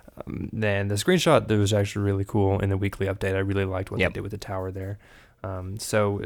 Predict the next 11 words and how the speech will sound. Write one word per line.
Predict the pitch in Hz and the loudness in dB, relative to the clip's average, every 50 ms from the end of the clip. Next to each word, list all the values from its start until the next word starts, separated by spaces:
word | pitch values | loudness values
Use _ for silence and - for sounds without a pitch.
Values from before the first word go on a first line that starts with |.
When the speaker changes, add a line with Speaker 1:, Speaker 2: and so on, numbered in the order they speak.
| - - | -8 -6
Speaker 1:
during | - 110 113 127 | -2 0 2 2
this | 131 120 - - | 2 2 2 2
event, | 110 117 127 147 143 - | 2 2 2 2 2 0
I | 117 110 | -2 -2
can | 104 - - 110 104 101 98 101 104 98 95 - - - | -2 -4 -4 -2 -2 -2 -2 -4 -6 -8 -10 -10 -12 -10
anticipate, | - - 113 113 107 - 113 - 117 117 127 120 - _ - | -8 -6 -6 -4 -4 -4 -2 0 0 0 0 0 -4 _ -14
uh, | - - - - - - - - - | -14 -14 -14 -14 -16 -16 -18 -16 -2
well, | - 113 117 110 104 104 104 - | 4 6 8 8 8 6 4 2
there's | - 113 104 98 - | 2 2 2 2 2
Crimson | - - 156 131 117 104 | 4 4 6 6 8 8
Doubles, | 104 101 98 101 110 107 - - | 8 8 8 6 4 2 0 -4